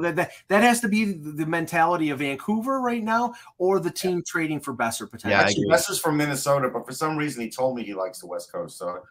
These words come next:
Speaker 3: my
Speaker 2: He
Speaker 3: mistake.
Speaker 2: does like playing out there. Um,
Speaker 3: He
Speaker 2: he
Speaker 3: does.
Speaker 2: does like being a Canuck. I mean, I've talked about it before too. I, I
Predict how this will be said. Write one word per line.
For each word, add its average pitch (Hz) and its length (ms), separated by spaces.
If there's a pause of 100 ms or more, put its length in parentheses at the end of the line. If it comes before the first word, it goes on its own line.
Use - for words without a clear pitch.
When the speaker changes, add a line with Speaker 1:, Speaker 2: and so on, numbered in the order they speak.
(440)
Speaker 3:
my 101 100
Speaker 2:
He 104 60
Speaker 3:
mistake. 123 160
Speaker 2:
does 117 100
like 101 160
playing 90 240
out 78 140
there. 76 280
Um, 87 360 (260)
Speaker 3:
He 101 80
Speaker 2:
he 98 40
Speaker 3:
does. 98 80
Speaker 2:
does 117 140
like 107 140
being 107 160
a 87 60
Canuck. 85 340 (100)
I 82 60
mean, 92 380 (1200)
I've 80 120
talked 90 220
about 82 200
it - 60
before 76 260
too. 80 300
I, - 220
I - 60